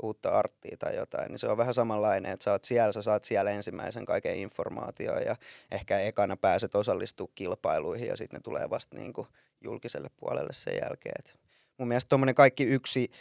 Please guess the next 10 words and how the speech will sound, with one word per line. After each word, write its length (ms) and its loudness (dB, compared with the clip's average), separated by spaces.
pri-, 240 4
privaatimpi 800 10
tavallaan 480 12
kontentti 720 6
ja 120 8
ihmisten 640 2
niinku 260 -4
sitouttaminen 920 2
myös 320 -2
niinku 300 -4